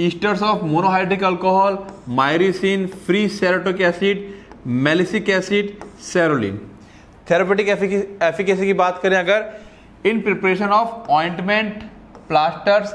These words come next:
and polishes, ठीक है ना, दिखाई दे रहा है ये,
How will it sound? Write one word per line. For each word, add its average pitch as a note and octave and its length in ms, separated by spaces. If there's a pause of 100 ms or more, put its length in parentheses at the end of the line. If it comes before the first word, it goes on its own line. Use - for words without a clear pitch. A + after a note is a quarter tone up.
and G3+ 320
polishes, C#3+ 400 (960)
ठीक D3+ 140
है G3+ 40
ना, G3 80
दिखाई D3+ 300
दे D#3 120
रहा D#3+ 100
है F3+ 120
ये, A3+ 140